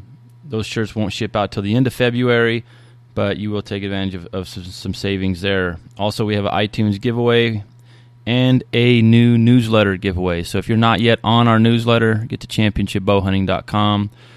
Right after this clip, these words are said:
It's a once-a-month newsletter, uh, give you some pertinent information, and, uh, this last one we had a survey. So if you took that survey, you got a, a coupon for the store as well.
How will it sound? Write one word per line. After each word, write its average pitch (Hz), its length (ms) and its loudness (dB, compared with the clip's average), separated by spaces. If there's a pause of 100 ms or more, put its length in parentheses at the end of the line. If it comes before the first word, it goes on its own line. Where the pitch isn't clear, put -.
(180)
It's - 140 -20
a 120 60 -6
once-a-month 110 580 2
newsletter, 107 680 2 (460)
uh, 92 460 -2 (340)
give 107 140 -4
you 104 100 0
some 98 300 -2 (100)
pertinent 131 320 0
information, 117 880 -2 (880)
and, 98 800 -2 (120)
uh, 90 380 -4 (720)
this - 160 -14
last 110 260 0
one 113 80 6
we 110 60 6
had 107 100 4
a 98 60 0
survey. 117 420 0
So 87 160 -6
if 90 80 -6
you 104 60 -4
took 131 160 -2
that - 160 -4
survey, 113 300 0
you 107 120 2
got 107 180 2
a, 98 200 2 (600)
a 95 240 -6 (280)
coupon 113 440 4
for 107 120 -8
the 101 80 -10
store 107 340 -4
as 98 140 -6
well. 101 340 -2